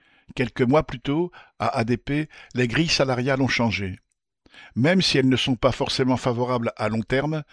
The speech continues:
ces nouvelles grilles ont signifié des augmentations de salaire immédiates avec un plancher à cent euros. Sauf que ce changement n'a pas été appliqué aux travailleurs du C S E. À la place, ceux-ci se sont vus proposer quarante euros bruts.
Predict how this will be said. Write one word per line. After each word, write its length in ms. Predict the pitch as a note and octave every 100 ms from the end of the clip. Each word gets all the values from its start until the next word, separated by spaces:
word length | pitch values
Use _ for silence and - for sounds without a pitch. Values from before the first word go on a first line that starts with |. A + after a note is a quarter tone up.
| - -
ces 160 | - B2
nouvelles 320 | D3 C#3 B2
grilles 380 | A2 C#3+ E3 D#3+ - -
ont 60 | A#2
signifié 460 | - C#3 D3 -
des 160 | C#3+ A2
augmentations 520 | B2 C3+ B2 C3 -
de 100 | B2
salaire 400 | A2+ B2 A#2 A2+ -
immédiates 560 | C#3 C3 A#2 A#2+ C3 D3 - - -
avec 260 | A2+ C3
un 100 | C3
plancher 440 | A#2 B2 A#2+ D3+ D3
à 100 | -
cent 180 | G#2+ C3 A#2+
euros. 300 | G#2 G2 F#2+ _ _ - _ _ _ _ - _ -
Sauf 300 | - F3+ -
que 80 |
ce 140 | C3+ A#2+
changement 440 | - B2 C3+ D3+
n'a 100 | C3
pas 180 | B2 A#2+
été 260 | B2+ B2+ -
appliqué 540 | C3+ C3 A#2 A#2+ B2+ - - -
aux 100 | C#3
travailleurs 460 | C#3+ A#2+ B2+ B2+
du 100 | A#2+
C 200 | A2+ -
S 220 | A2 -
E. 160 | G2 F#2 _ _ _ _ _ _ _
À 100 | -
la 100 | A#2+
place, 460 | A2 C3 D#3 - - - - -
ceux-ci 380 | - C3+ - G#3
se 120 | D#3
sont 180 | - C#3
vus 120 | C3+
proposer 640 | - B2+ B2 A#2+ D3 D#3 - _ _ _
quarante 380 | E3 D3+ E3 D#3
euros 180 | C3 B2
bruts. 420 | G#2 G#2+ _ -